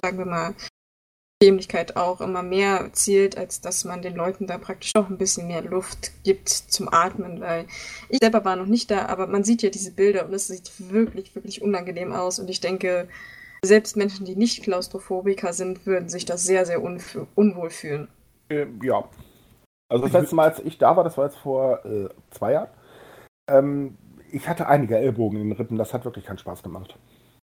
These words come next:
Speaker 3: Oh
Speaker 2: Also
Speaker 3: Gott.
Speaker 2: die Sch-, das Schlimme ist halt, du hast in solchen Menschenmengen natürlich wahnsinnig viele Leute, die auch wirklich aufpassen, das muss man ganz ehrlich sagen, aber leider aus einem ganz gewissen Anteil der Menschen, die einfach nicht auf andere Leute achten. Und, ähm,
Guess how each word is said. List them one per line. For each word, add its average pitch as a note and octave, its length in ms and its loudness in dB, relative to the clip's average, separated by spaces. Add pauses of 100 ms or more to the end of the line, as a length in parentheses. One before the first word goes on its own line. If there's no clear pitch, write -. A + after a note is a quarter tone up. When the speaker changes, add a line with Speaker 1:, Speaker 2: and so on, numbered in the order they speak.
(1120)
Speaker 3:
Oh B2+ 80 -6
Speaker 2:
Also B2 120 4
Speaker 3:
Gott. A#2 80 -4
Speaker 2:
die - 60 -4
Sch-, D3+ 200 -6
das C3 180 2
Schlimme E3 240 2
ist - 160 0
halt, D#3+ 160 8 (260)
du A#2+ 120 2
hast D#3+ 180 4
in D3+ 80 -4
solchen C3+ 240 0
Menschenmengen C#3 400 -2
natürlich A#2+ 540 -4
wahnsinnig A#2+ 480 -2 (160)
viele C#3 180 -4
Leute, B2+ 260 4
die A2+ 120 0
auch G2+ 160 -4
wirklich - 260 -10
aufpassen, A2 460 -4
das G2 80 -12
muss A2 140 -10
man A2+ 100 -6
ganz A2 140 -4
ehrlich A2+ 200 -6
sagen, A2 240 -2
aber A2+ 120 4
leider A#2 220 10
aus - 220 -6 (420)
einem A#2+ 180 -14
ganz - 520 -2
gewissen C3 340 -4
Anteil C3 340 0
der A#2 100 2
Menschen, A#2 320 -4
die - 80 -4
einfach A2 220 -6
nicht B2 100 -6
auf - 120 -10
andere A#2 240 -6
Leute G#2+ 320 0
achten. - 300 -10 (720)
Und, A2+ 460 2
ähm, A2 540 4